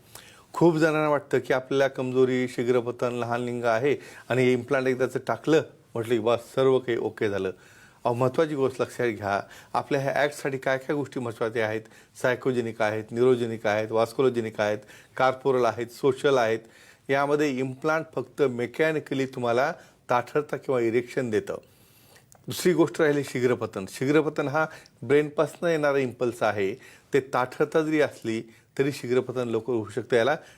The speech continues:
मेडिकल लाईन ऑफ ट्रीटमेंट लागते. आणि बऱ्याच जणांनी काय विचारलं, "अहो, इरेक्शन तर झालेल्यामध्ये ब्ल्यू पिल कशाला पाहिजे?" व्हास्क्युलॅरिटी. काही जणांमध्ये व्हास्क्युलॅरिटी जर कमी असेल, गर्थ कमी असेल, त्या ठिकाणी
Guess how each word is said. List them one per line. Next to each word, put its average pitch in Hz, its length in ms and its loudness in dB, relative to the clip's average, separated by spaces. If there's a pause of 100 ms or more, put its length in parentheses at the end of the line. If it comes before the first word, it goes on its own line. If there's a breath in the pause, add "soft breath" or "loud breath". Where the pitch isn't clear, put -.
(140 loud breath)
मेडिकल 117 380 2
लाईन 117 160 2
ऑफ 117 160 0
ट्रीटमेंट 113 320 -4
लागते. 147 480 0 (240 loud breath)
आणि 117 200 0
बऱ्याच 120 280 2
जणांनी 127 200 -2
काय 139 200 0
विचारलं, 147 380 0 (340 loud breath)
"अहो, 139 100 4
इरेक्शन 143 460 0
तर 156 60 2
झालेल्यामध्ये 143 500 2
ब्ल्यू 131 200 -2
पिल 139 200 -4
कशाला 147 280 -2
पाहिजे?" 139 320 -2 (380 soft breath)
व्हास्क्युलॅरिटी. 104 760 0 (340 loud breath)
काही 143 200 4
जणांमध्ये 135 440 2
व्हास्क्युलॅरिटी 120 520 2
जर 110 100 -4
कमी 127 340 -2
असेल, 107 380 0 (440 loud breath)
गर्थ 147 180 6 (100)
कमी 117 200 0
असेल, 107 360 -4
त्या 120 80 2
ठिकाणी 123 300 -4